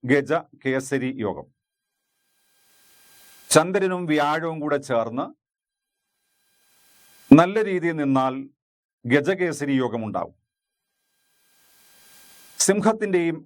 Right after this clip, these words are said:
ആനയുടെയും യോജിപ്പാണ് ഗജകേസരി യോഗത്തിൽ പറയുന്നത്. സിംഹം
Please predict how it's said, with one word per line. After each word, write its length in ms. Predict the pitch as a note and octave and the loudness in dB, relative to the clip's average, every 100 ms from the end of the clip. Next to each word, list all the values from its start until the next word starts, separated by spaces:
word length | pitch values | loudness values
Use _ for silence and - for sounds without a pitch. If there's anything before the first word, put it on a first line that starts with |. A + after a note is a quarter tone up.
| C#3 | -2
ആനയുടെയും 760 | C#3+ D#3+ F3+ F3 D#3+ C#3+ G#2+ A#2 _ _ _ _ _ _ _ _ _ _ _ _ | 0 0 -4 -6 -4 -4 -6 -14 _ _ _ _ _ _ _ _ _ _ _ _
യോജിപ്പാണ് 720 | D3 D3+ E3 F3 D3+ C3 C3 B2 - - B2 | 6 6 2 -4 -2 -2 -2 -8 -14 -6 -4
ഗജകേസരി 580 | B2 D3 D#3+ C#3+ C#3+ C#3 | -2 -4 -4 -4 -2 -2
യോഗത്തിൽ 300 | A#2+ A#2+ G#2+ F#2+ G#2 | -2 -4 -6 -6 -4
പറയുന്നത്. 440 | F#2+ F2+ E2 - _ _ _ _ _ _ _ _ _ _ _ _ _ _ _ - - | -4 -4 -10 -20 _ _ _ _ _ _ _ _ _ _ _ _ _ _ _ -6 0
സിംഹം 340 | F#3 F3 D#3 | 2 2 -2